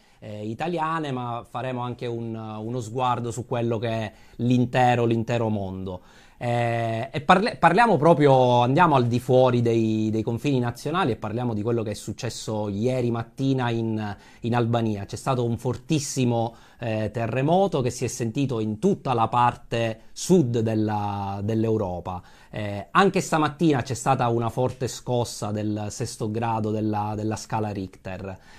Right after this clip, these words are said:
Eh, nel territorio albanese sono più di venticinque i morti e seicento i feriti, più di seicento i feriti.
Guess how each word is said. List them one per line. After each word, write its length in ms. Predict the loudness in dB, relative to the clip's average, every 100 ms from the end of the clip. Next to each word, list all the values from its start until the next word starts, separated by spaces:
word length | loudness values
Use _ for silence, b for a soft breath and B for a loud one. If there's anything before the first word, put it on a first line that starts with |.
| B
Eh, 520 | -10 -6 -4 -4 -4 -4
nel 200 | -4 -2
territorio 840 | 0 2 4 4 4 4 4 4
albanese 600 | 4 4 2 0 -2 -2
sono 320 | -2 -2 -2
più 260 | -4 -2 0
di 240 | 2 2
venticinque 720 | 2 0 -2 -4 -2 -2 0
i 40 | 0
morti 580 | 2 0 -2 -2 0 0
e 60 |
seicento 540 | 0 -4 -2 -2 -2 -2
i 100 | -2
feriti, 580 | -2 -4 -4 -6 -10
più 200 | -6 -2
di 120 | -2 -2
seicento 380 | -4 -6 -6 -6
i 60 |
feriti. 480 | -6 -8 -10 -10 -12